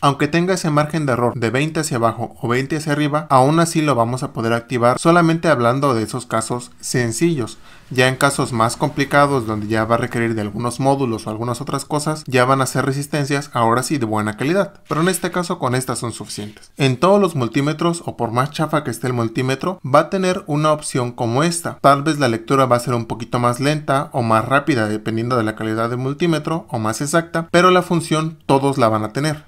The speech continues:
que es este símbolo. Van a colocar su multímetro en ese símbolo,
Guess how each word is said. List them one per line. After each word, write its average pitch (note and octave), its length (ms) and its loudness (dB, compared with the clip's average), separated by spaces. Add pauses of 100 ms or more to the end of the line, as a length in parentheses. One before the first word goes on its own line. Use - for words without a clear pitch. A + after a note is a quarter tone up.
(140)
que A#2 220 0
es - 180 -6
este B2+ 260 -4
símbolo. D3 440 -4 (460)
Van D3 220 4
a D#3+ 100 0
colocar D3+ 380 0
su D#3 100 -2
multímetro E3 720 0
en D3 280 -4
ese A#2 260 -4
símbolo, C3 460 -2